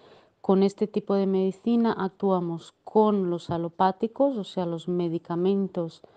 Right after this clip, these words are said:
digamos, convencionales y químicos, sobre todo para actuar más en los síntomas, ¿no? Que es la medicina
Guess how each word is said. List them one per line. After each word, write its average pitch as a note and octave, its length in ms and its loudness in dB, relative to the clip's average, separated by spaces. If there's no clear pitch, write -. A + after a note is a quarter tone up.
digamos, E3+ 1080 -2
convencionales F3 920 -2
y F3 40 -6
químicos, A3 680 0
sobre F#3 400 -4
todo F3 560 -2
para F#3+ 240 4
actuar F#3+ 440 0
más F3 580 -6
en E3+ 180 -4
los E3 140 -6
síntomas, A#3 680 -2
¿no? F#3+ 260 -2
Que F3+ 120 -4
es E3+ 120 -8
la F#3+ 140 -2
medicina G3 800 -2